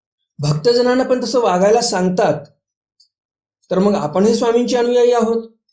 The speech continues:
तर मग आपणही तसं वागलंच पाहिजे. तर हा सर्व खटाटोप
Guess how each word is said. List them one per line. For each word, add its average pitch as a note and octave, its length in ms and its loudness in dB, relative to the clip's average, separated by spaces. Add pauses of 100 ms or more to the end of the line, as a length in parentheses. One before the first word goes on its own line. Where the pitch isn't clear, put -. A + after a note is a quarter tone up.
(100)
तर D3 100 -8
मग D3+ 160 2
आपणही F#3+ 340 0
तसं A#3 160 0
वागलंच B3+ 320 0
पाहिजे. G#3+ 420 0 (1300)
तर A#3 160 2
हा A3+ 160 0
सर्व A#3 380 4
खटाटोप A3 540 0